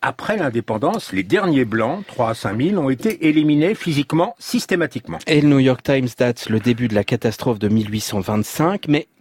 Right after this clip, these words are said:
Speaker 2: que s'est-il passé entre l'indépendance mille huit cent quatre et mille huit cent vingt-cinq ?
Speaker 1: Alors, le New York Times se contente de dire qu'Haïti attend le retour des Français et que son chef, Dessalines, construit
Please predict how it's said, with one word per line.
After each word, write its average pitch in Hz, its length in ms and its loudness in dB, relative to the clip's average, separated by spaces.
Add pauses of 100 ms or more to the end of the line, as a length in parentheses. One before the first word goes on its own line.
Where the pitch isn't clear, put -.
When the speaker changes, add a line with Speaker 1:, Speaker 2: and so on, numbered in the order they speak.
(200)
Speaker 2:
que 165 520 6
s'est-il 120 400 -2
passé 190 600 0
entre 196 400 0
l'indépendance 117 640 -2
mille 104 140 0
huit 104 80 -8
cent 113 120 -2
quatre - 280 -4
et - 20 2
mille 127 140 2
huit 127 80 -4
cent 147 100 -2
vingt-cinq ? 120 460 -2
Speaker 1:
Alors, 107 240 0
le 98 80 -2
New 135 140 2
York 113 220 -4
Times 165 200 -4
se - 100 -8
contente 120 380 -4
de 101 80 -4
dire 113 200 -2
qu'Haïti 98 440 -2
attend 160 300 -2
le 143 100 -6
retour 107 320 -4
des 113 80 0
Français 95 420 -6
et 78 40 -10
que - 60 -12
son 98 160 -6
chef, 147 320 -2
Dessalines, 101 560 -2
construit 120 480 -2